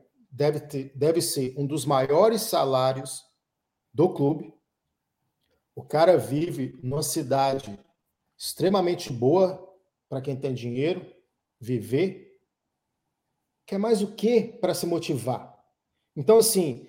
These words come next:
se, se, se a gente ficar nesse negócio de exigir motivação de um cara que já tá no, no, no topo da, da, da, da cadeia alimentar, digamos assim, o cara tá num clube gigante, ganhando dos maiores salários desse clube,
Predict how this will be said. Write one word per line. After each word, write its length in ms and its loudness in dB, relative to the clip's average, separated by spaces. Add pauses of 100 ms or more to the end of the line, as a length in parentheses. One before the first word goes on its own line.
(120)
se, 400 -4
se, 380 -4
se 640 -4 (180)
a 140 0
gente 180 0
ficar 240 0
nesse 220 0
negócio 260 0
de 60 -4
exigir 540 -4
motivação 880 -2 (200)
de 80 0
um 140 2
cara 260 4
que 160 0
já 200 4
tá 180 4
no, 240 0
no, 220 -4
no 220 -2
topo 680 8 (280)
da, 240 -2
da, 260 4
da, 840 0
da 120 -2
cadeia 320 6
alimentar, 500 4
digamos 280 0
assim, 240 2
o 80 0
cara 180 2
tá 80 2
num 140 0
clube 260 -6
gigante, 600 2 (500)
ganhando 440 4
dos 240 -2
maiores 520 2
salários 540 0
desse 360 -2
clube, 420 -4